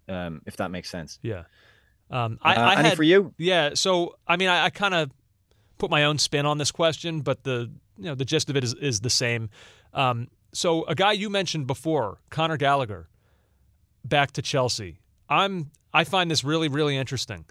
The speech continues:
Speaker 2: So I, I say this because, like, the narrative on Chelsea's transfer window right now is that it's largely been disappointing.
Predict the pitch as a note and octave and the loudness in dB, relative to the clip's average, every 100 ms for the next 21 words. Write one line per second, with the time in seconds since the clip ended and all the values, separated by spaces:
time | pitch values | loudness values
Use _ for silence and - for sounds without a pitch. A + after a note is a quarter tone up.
0 | _ _ _ - - E3 D#3+ _ _ _ | _ _ _ -6 0 0 0 _ _ _
1 | _ - - - _ E3 - A3+ A3+ - | _ -12 -12 -14 _ 2 4 4 2 0
2 | F#3 - F3 C#3+ D#3 D3 C3+ - _ _ | -4 -2 0 2 2 2 0 -6 _ _
3 | _ _ _ - E3 D3 F#3 A3 G3 E3+ | _ _ _ -4 0 4 4 4 2 0
4 | D3+ E3+ E3+ - D3 - D#3 D3+ - C#3+ | -2 0 0 0 -2 -2 0 0 0 -2
5 | B2+ A#2+ A#2 A#2 A#2 A#2 A2 A2 - C3 | 0 0 0 0 0 0 0 -4 -6 -4
6 | G2+ B2 A#2 - B2+ C3+ C3+ G#2+ C3 B2+ | 0 0 0 -2 0 2 2 0 -2 -2
7 | A#2 A#2 A#2 - A#2 F#2+ A#2 | -2 -2 -2 -4 -8 -8 -14